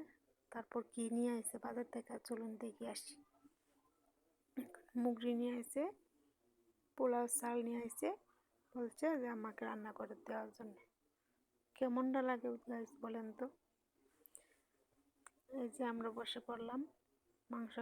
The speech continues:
কাটতে। বাতিজির অবস্থাটা দেখেন, ও সবার আগে চলবে, ও মাতাব্বরি না করলে ওর চলে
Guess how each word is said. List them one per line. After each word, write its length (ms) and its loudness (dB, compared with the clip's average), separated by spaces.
কাটতে। 340 -6
বাতিজির 720 0
অবস্থাটা 420 -4
দেখেন, 260 -8
ও 20 0
সবার 360 6
আগে 140 4
চলবে, 300 4
ও 140 -2
মাতাব্বরি 560 4
না 140 -6
করলে 280 2
ওর 80 -6
চলে 200 0